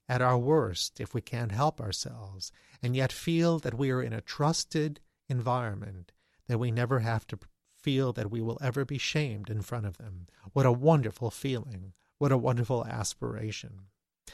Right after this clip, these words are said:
He also taught, "One who robs the poor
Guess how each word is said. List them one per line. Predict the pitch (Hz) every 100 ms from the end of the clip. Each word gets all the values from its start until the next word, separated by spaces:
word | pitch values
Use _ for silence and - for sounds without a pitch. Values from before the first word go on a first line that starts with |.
| - -
He | - 170
also | 170 196 - 160
taught, | - 123 117 - _ _ _ _ -
"One | 147
who | 165 147
robs | 147 147 147 131
the | 139
poor | - 202 190 113 101 101